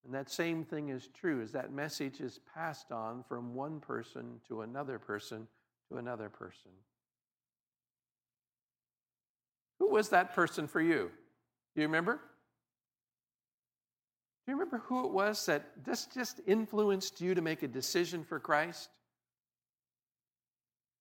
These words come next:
Maybe it was lots of people, probably was lots of people in our day and age, in our culture. My parents were big for me.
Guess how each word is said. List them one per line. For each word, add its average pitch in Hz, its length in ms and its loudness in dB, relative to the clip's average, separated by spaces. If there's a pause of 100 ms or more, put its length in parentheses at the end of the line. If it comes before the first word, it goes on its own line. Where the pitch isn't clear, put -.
(160)
Maybe 156 200 4
it 139 80 4
was 127 160 2
lots 143 280 10
of 120 120 -2
people, 135 260 -2
probably 123 560 4
was 113 220 0
lots 117 280 8
of 120 120 0
people 123 360 -2
in 113 60 2
our 113 300 6 (200)
day 110 200 2
and 110 100 0
age, 117 300 -2 (600)
in 107 60 -6
our 113 80 -2
culture. 127 480 -4 (1700)
My 117 160 6
parents 117 520 2
were 123 140 4
big 117 280 0
for 123 180 2
me. 131 340 2